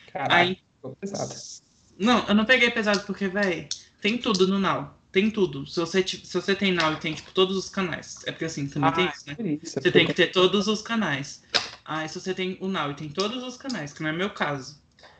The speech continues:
Speaker 2: é... Você tem tudo, véi. Acho que você tem tudo que você quer assistir.
Speaker 1: Mas
Speaker 2: Acho
Speaker 1: é
Speaker 2: que não
Speaker 1: muito
Speaker 2: falta
Speaker 1: caro.
Speaker 2: nada. Pior que não, Pedro. Assim, ó, a, a minha tia paga o da, da, da Telecine, né?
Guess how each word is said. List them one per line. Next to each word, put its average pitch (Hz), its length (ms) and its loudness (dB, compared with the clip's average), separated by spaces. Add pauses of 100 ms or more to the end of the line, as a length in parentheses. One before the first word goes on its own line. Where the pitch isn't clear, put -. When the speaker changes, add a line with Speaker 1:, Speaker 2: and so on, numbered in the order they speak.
(200)
Speaker 2:
é... 151 960 -2
Você 180 280 4
tem 196 180 4
tudo, 147 260 0
véi. 135 260 -12 (180)
Acho 147 200 -2
que - 60 -18
você 160 100 0
tem 185 200 0
tudo 190 280 2
que 185 80 -8
você 190 100 2
quer 185 120 -6
assistir. 175 500 -8 (340)
Speaker 1:
Mas 156 140 2
Speaker 2:
Acho 185 40 6
Speaker 1:
é - 20 4
Speaker 2:
que 208 60 8
não 208 60 12
Speaker 1:
muito 240 120 4
Speaker 2:
falta - 200 -4
Speaker 1:
caro. 147 220 4
Speaker 2:
nada. - 160 -6 (1080)
Pior 294 260 8
que 311 120 2
não, 311 220 4
Pedro. 160 500 -2 (580)
Assim, 202 300 2
ó, 147 120 -2 (100)
a, 165 380 -2
a - 20 0
minha 170 200 -2
tia 180 220 2
paga 170 320 0
o 156 40 -4
da, 170 160 2 (180)
da, 165 240 4 (180)
da 170 80 0
Telecine, 165 640 -2
né? 139 200 -4